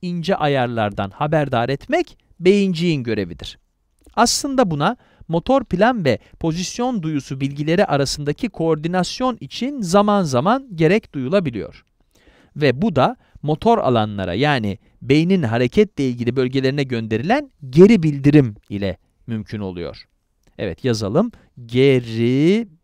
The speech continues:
bildirim. Bu üçüncü ve son süreçte beyincik tarafından beyne gönderilen geri bildirim bu bölgelerde değerlendiriliyor ve gerekli düzeltmeleri içeren bilgi sinyalleri, e, böylece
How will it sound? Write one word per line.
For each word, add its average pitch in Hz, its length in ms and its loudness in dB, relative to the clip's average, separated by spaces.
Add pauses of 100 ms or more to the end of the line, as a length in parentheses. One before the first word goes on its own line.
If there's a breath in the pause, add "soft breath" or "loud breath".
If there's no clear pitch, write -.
(280)
bildirim. 131 1600 -2 (720 soft breath)
Bu 311 300 4
üçüncü 294 380 -2
ve 170 100 6
son 269 260 2
süreçte 208 560 -2 (440 soft breath)
beyincik 240 440 2
tarafından 117 640 -4
beyne 185 280 0
gönderilen 123 800 -4
geri 165 280 2
bildirim 110 480 -4 (260)
bu 226 140 0
bölgelerde 110 720 0 (140)
değerlendiriliyor 185 1000 0 (440 soft breath)
ve 208 60 8
gerekli 180 540 2
düzeltmeleri 156 680 -2
içeren 143 520 -4
bilgi 170 260 -4
sinyalleri, 117 800 -2 (360)
e, 139 360 0
böylece 165 560 0